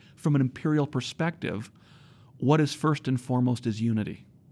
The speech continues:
And for him who's already viewing this as kind of these tangential issues, well, this is not a big deal, these kind of, for him, this is,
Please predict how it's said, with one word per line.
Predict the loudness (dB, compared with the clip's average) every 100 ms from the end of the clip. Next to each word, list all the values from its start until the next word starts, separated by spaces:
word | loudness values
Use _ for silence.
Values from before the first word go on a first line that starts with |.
| -20 -2
And | 2 2
for | 4
him | 4 6
who's | 6
already | 6 4 6
viewing | 6 6
this | 4 0
as |
kind | -4 0 2
of |
these | 0
tangential | 0 -2 0 0 -2 -4
issues, | -2 -2 -2 -4 -6 -14 _ _ _ _
well, | 4
this | 6
is | 4
not | 2
a | 2
big | 2 2
deal, | 4 6
these | 6 2
kind | 0 -2
of, | -2
for | -2
him, | 0
this | 0
is, | -2